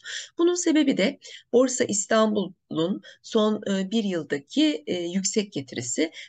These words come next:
Tabii bundan, e, yerli teknoloji firmalarına yatırım yapan fonlar da nasibini aldı ve yüksek getiriler elde, elde etti. Bu nedenle, e,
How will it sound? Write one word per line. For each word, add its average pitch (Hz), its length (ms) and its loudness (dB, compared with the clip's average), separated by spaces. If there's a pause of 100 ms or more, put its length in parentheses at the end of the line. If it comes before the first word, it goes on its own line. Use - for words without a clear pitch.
Tabii 220 300 0
bundan, 214 600 2
e, 180 60 -4 (640)
yerli 165 460 0
teknoloji 185 440 -4
firmalarına 147 460 -2
yatırım 165 340 -4
yapan 143 340 -6
fonlar 156 400 0
da 330 120 -2
nasibini 202 460 0
aldı 139 280 -2
ve 311 40 4
yüksek 226 340 0
getiriler 139 380 -4
elde, - 380 -2 (300)
elde 143 280 2
etti. - 300 -2 (300)
Bu 381 80 2
nedenle, 190 600 2 (400)
e, 190 320 2